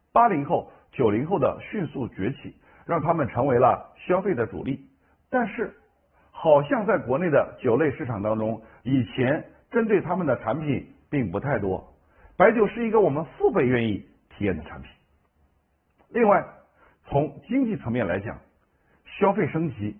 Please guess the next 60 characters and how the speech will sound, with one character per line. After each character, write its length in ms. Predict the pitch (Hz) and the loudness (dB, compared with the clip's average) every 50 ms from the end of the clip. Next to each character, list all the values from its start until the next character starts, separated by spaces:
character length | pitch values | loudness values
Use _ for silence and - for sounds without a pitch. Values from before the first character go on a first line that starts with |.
| _ _ - | _ _ -8
G 160 | 226 254 214 | -6 -6 -4
D 140 | 202 233 202 | -2 -4 -4
P 180 | - - 240 | -4 -6 -2
的 300 | 180 175 135 - - - - | 2 2 2 2 0 -6 -4
稳 240 | 127 123 110 113 | -2 -2 -2 -2
步 100 | 139 214 | -2 -4
攀 240 | - - 147 147 156 | -4 -4 -4 -6 -4
升， 220 | 147 165 143 135 - - - - - - | -4 -6 -6 -8 -10 -14 -20 -20 -12 -4
人 200 | 110 131 147 185 | 0 0 2 2
们 240 | 240 269 226 - - - - _ - | 2 0 -2 -4 -8 -16 -20 _ -6
更 140 | 269 254 | -4 -2
会 100 | 208 214 180 | 0 -2 0
在 160 | 196 233 190 | 2 2 0
意 120 | 175 170 143 127 | 0 -2 -4 -2
消 180 | - 175 180 | -2 -2 0
费 100 | 170 190 | 2 0
的 120 | 143 139 - | 0 0 -4
品 280 | - - - 113 87 82 | -6 -6 -6 -6 -6 -4
质、 200 | 165 220 - - _ _ _ _ _ _ _ | -6 -6 -6 -8 _ _ _ _ _ _ _
体 160 | - - 110 | -14 -6 -2
验 180 | 117 156 170 143 | -2 0 0 2
要 100 | 127 117 | 2 2
好， 200 | 110 - - - _ _ _ _ _ _ _ _ _ _ _ _ _ _ _ | 0 0 -6 -18 _ _ _ _ _ _ _ _ _ _ _ _ _ _ _
这 120 | - 294 233 | -2 0 2
些 120 | 262 262 | 2 2
都 160 | 220 302 302 | 2 2 2
是 360 | 269 - 247 190 160 - - - _ _ _ | 2 2 0 0 0 0 -6 -14 _ _ _
白 160 | - 131 135 170 | 0 2 2 2
酒 160 | 170 151 123 | 2 0 0
行 220 | - 110 92 110 | 0 -2 -4 -2
业 220 | 131 127 104 - - - _ | -2 -2 -2 -4 -8 -20 _
可 120 | _ - 147 | _ 0 0
以 80 | 139 | 0
加 160 | - 151 151 151 | 4 4 4 4
以 140 | 143 131 | 4 2
利 260 | 120 - 185 220 233 196 | -2 -2 -4 -4 -2 -2
用 160 | 175 160 131 | -2 0 2
的 160 | 117 98 85 - - - - | 2 2 2 0 -8 -20 -20
宏 300 | - - - 139 190 202 | -20 -8 -6 -4 -2 0
观 180 | 202 214 208 - | 0 0 0 0
环 240 | - 117 113 143 | 0 -2 -2 -2
境 220 | 156 131 110 85 - - - | -2 -4 -6 -6 -8 -10 0
带 100 | - 131 | 0 2
来 120 | 101 85 80 | 2 2 -2
的 100 | 85 82 | -6 -8
信 200 | - 113 95 80 | -8 -10 -10 -10
号。 200 | 90 98 - _ _ _ _ _ _ _ _ _ _ _ _ _ | -10 -14 -14 _ _ _ _ _ _ _ _ _ _ _ _ _
这 120 | - 349 269 | -2 -2 0
个 100 | 247 208 | 0 0
工 200 | 180 220 226 220 | 0 0 -2 2
作 340 | 202 226 175 - - - - - - - - | 2 2 0 0 -4 -16 -20 -20 -20 -8 -2
你 120 | 185 202 | -2 -2
可 120 | - 214 | -2 -2
以 60 | 240 233 | -4 2
在 160 | 220 233 208 | 4 4 2
公 240 | - - 269 277 254 | 2 -2 -4 -4 -4
司 120 | - 302 | -4 -4
里 220 | 254 190 131 143 - - _ _ _ _ _ _ _ _ _ _ _ _ _ _ _ _ _ _ _ _ - | -2 -2 -2 -4 -6 -14 _ _ _ _ _ _ _ _ _ _ _ _ _ _ _ _ _ _ _ _ 4
待 260 | - 254 247 247 247 | 6 6 8 8 6
着， 180 | 190 175 - | 6 4 2